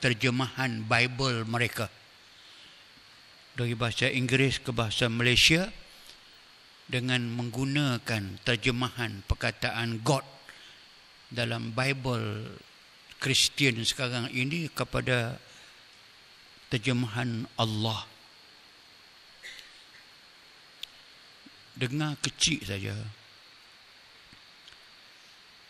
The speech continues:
So, Bible menggunakan kalimah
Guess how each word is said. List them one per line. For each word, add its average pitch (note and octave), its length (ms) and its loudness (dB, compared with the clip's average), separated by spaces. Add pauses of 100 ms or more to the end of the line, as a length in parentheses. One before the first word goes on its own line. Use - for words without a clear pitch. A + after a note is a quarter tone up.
(600)
So, B2 160 -4
Bible D#3+ 800 -2
menggunakan B2+ 880 -2 (160)
kalimah A#2+ 480 0